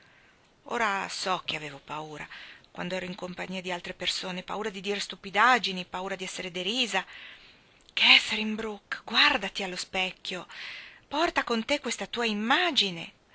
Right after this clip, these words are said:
magnifici capelli che incorniciano il viso, anziché essere tirati indietro senza grazia,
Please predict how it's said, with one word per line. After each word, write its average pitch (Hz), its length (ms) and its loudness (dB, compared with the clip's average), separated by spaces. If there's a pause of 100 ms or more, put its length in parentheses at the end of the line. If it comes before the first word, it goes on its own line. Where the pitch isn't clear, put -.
(200)
magnifici 196 600 2
capelli 190 480 -2
che - 80 -8
incorniciano 175 600 -4
il 165 100 -10
viso, 240 400 0
anziché 185 360 -2
essere 196 280 -2
tirati 202 560 4
indietro 190 580 0 (360)
senza 190 420 0
grazia, 180 640 -2